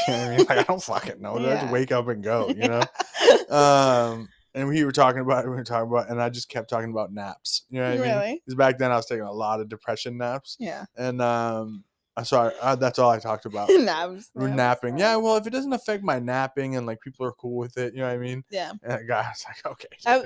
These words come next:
Speaker 2: that
Speaker 1: Yeah.
Speaker 2: fucking interview's probably gonna come up in the future.
Speaker 1: That'd be cool.
Speaker 2: Yeah, like,
Speaker 1: Yeah.
Speaker 2: "Hey, this is
Speaker 1: I think I had
Speaker 2: Dan."
Speaker 1: my nose pierced back then, dude.
Speaker 2: Um, but
Speaker 1: So
Speaker 2: remember when, like, people went wild when, like,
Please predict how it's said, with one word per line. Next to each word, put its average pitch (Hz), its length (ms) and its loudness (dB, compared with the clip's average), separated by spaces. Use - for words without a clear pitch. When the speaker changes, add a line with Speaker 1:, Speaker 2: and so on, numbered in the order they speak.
Speaker 2:
that 269 240 4
Speaker 1:
Yeah. - 180 -6
Speaker 2:
fucking 359 380 0
interview's 302 320 -2
probably 214 200 0
gonna 220 180 -4
come 226 200 -4
up 233 160 -4
in 208 80 -12
the 208 80 -12
future. 208 440 -16
Speaker 1:
That'd 160 120 -2
be 175 80 0
cool. 113 340 0
Speaker 2:
Yeah, 254 340 -6
like, 240 120 -8
Speaker 1:
Yeah. 120 160 -2
Speaker 2:
"Hey, 359 160 -10
this 339 180 -12
is 302 40 -12
Speaker 1:
I - 20 -10
think 311 60 -8
I 320 120 -4
had 320 80 -2
Speaker 2:
Dan." 185 140 2
Speaker 1:
my 131 120 0
nose 123 280 -4
pierced 120 360 -4
back 113 260 -4
then, 120 240 -12
dude. 127 220 -14
Speaker 2:
Um, 196 680 0
but 214 200 4
Speaker 1:
So 233 80 2
Speaker 2:
remember 254 400 4
when, 381 200 0
like, 233 240 -4
people 233 280 -2
went 254 180 -2
wild 196 400 0
when, 202 240 -4
like, 170 260 -4